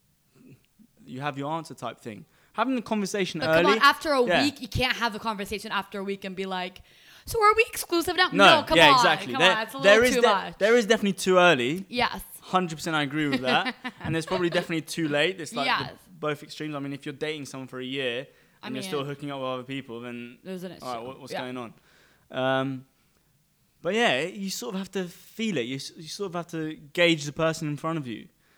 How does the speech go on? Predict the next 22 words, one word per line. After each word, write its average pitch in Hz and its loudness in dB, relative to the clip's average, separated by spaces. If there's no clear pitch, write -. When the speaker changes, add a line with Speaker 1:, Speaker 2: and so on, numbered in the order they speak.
Speaker 1:
Um, 131 -4
I 147 -10
don't 160 -4
think 165 -8
there's 143 -8
a - -12
set 143 -6
way 135 0
of 127 -4
doing 139 -4
it. 104 -14
Um, 127 -4
some 208 -4
people 127 -6
might 135 -4
want 139 -8
to 135 -16
be 139 -8
exclusive 139 -10
from 143 -8
day 143 -4
one. 139 -8